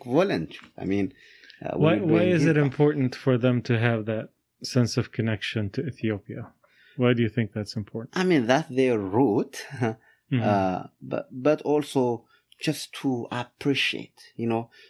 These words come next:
Speaker 1: Yes, y-, you know, for example, uh, I'm gonna try a different conversation. Like, sometimes, sometimes when I tell people, uh, I tell them how I had a good, a happy life back home,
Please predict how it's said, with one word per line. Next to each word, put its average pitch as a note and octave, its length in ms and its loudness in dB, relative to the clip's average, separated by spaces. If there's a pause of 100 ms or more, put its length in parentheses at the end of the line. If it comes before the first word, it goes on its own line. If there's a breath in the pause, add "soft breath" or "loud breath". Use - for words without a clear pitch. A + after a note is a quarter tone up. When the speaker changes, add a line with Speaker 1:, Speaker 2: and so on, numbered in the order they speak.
(180 soft breath)
Speaker 1:
Yes, B2+ 340 0
y-, B2 120 -12 (240)
you A2 680 -6
know, A2 200 0
for A#2 180 -2
example, G#2 920 -2 (140)
uh, - 120 -12 (340)
I'm G2 380 -2
gonna F#2+ 400 -2 (100)
try G#2+ 140 0
a F#2+ 40 0
different G#2 360 -2
conversation. G2+ 640 -2
Like, F#2+ 220 -2 (280 loud breath)
sometimes, C3+ 600 0 (260 loud breath)
sometimes C3+ 460 2
when A#2 180 2
I G#2 140 0
tell B2 300 0
people, A#2 340 -8 (360)
uh, A1 200 -8
I - 80 -8
tell A2+ 260 2
them G2 200 -2
how G2 200 0
I E2+ 140 0
had F2 260 -2
a E2+ 80 0
good, F#2 240 -2
a F#2 60 0
happy - 400 -6
life - 280 -4
back G2 260 -2
home, D#3 180 2